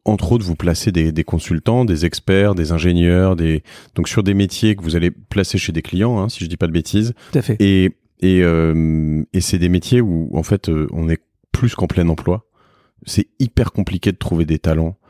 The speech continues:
Speaker 1: C'est hyper compliqué de trouver même des non-talents, d'ailleurs juste des gens, parce qu'il y a, il y a, c'est le
Speaker 2: Marché
Speaker 1: désert
Speaker 2: tendu.
Speaker 1: total.
Speaker 2: <laughs>
Speaker 1: Le marché est tendu, on,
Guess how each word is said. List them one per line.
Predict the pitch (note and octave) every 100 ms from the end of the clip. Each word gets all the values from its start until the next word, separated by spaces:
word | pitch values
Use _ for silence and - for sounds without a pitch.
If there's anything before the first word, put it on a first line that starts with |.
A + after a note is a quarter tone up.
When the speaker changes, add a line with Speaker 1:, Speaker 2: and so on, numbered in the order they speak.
| _ _
Speaker 1:
C'est | -
hyper | - G2 A2 -
compliqué | F#2 F#2+ G#2
de | F#2 -
trouver | - F#2+
même | F#2+ G2+ G2+ A#2 G#2
des | F#2+ - -
non-talents, | G#2+ A2 G#2+ G#2+ A#2+
d'ailleurs | F#2 F#2+
juste | A#2
des | G#2+
gens, | F2+ A2
parce | A#2 F2
qu'il | -
y | E2
a, | D#2
il | D#2+
y |
a, | C2
c'est | - F2+
le |
Speaker 2:
Marché | E2+ G2+
Speaker 1:
désert | B2
Speaker 2:
tendu. | C#3+ B2+
Speaker 1:
total. | G#2 A2+ B2+ -
Speaker 2:
<laughs> | - -
Speaker 1:
Le |
marché | F#2+ F#2+ -
est | G2
tendu, | F#2 F#2
on, | C#3+